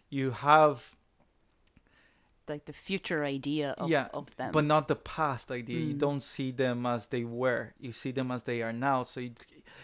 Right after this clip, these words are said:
Speaker 1: it's hard to imagine even your grandparents as young people, even when you see their pictures.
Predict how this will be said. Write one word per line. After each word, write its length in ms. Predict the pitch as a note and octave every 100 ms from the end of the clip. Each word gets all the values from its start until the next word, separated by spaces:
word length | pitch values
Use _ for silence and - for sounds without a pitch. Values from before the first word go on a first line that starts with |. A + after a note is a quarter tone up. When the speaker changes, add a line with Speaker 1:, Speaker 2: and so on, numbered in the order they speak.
| -
Speaker 1:
it's 160 | C#3+
hard 240 | - E3+ E3+
to 80 | E3
imagine 400 | C#3 C#3 B2+ C3+
even 220 | C3+ C#3
your 120 | B2+
grandparents 680 | A#2+ C3 C#3 C3+ B2 A#2+ -
as 200 | A2+ A2
young 280 | B2 C3+ B2+
people, 360 | B2 A#2 A#2+
even 220 | B2+ C3
when 80 | B2+
you 60 | A#2+
see 200 | - B2+
their 180 | A#2+ A2
pictures. 640 | - C#3 - B2 C3+ -